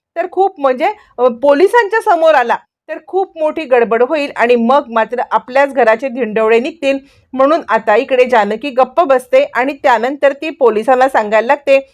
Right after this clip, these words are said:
"कुणीतरी आमच्या इथून ती कुंडी घेऊन गेलं असेल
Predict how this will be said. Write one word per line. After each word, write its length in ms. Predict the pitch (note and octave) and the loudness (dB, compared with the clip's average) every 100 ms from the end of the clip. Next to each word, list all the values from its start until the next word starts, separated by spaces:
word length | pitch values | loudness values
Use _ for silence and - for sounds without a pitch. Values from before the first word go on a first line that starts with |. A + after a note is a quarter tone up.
| _ _ E4 | _ _ -10
"कुणीतरी 440 | E4 E4+ F#4 G#4 | -8 -4 -4 -2
आमच्या 420 | - C4 C4 C4+ | -2 -4 0 0
इथून 360 | D4 D#4 D#4 D4+ | 0 -4 -8 -8
ती 160 | D#4 | -12
कुंडी 380 | D4+ D4 C4 C#4+ | -8 -6 -4 -6
घेऊन 440 | C#4 G3+ A#3+ C#4 D4 | -6 0 2 2 2
गेलं 240 | B3+ B3 | 0 2
असेल 320 | D#4+ F4 C#4+ | 2 2 -4